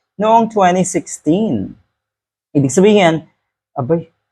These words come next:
to tw-, twenty nineteen sana ay okay na lahat. Twenty twenty, okay na sana lahat. At wala na tayong mararanasang traffic.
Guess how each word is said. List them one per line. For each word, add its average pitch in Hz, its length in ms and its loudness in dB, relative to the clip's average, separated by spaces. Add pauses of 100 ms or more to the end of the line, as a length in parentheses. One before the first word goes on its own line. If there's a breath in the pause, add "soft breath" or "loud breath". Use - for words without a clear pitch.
(340)
to 156 80 2
tw-, 165 240 -2
twenty 170 320 2
nineteen 139 480 0
sana 131 560 -2
ay 139 160 2
okay 135 240 0
na 123 80 0
lahat. 113 480 0
Twenty 139 320 -2
twenty, 131 320 -6
okay 170 400 -2
na 165 160 -2
sana 117 320 0
lahat. 110 480 -2 (480)
At 135 80 -2
wala 143 240 4
na 135 160 0
tayong 120 400 0
mararanasang 120 640 0
traffic. 101 560 -6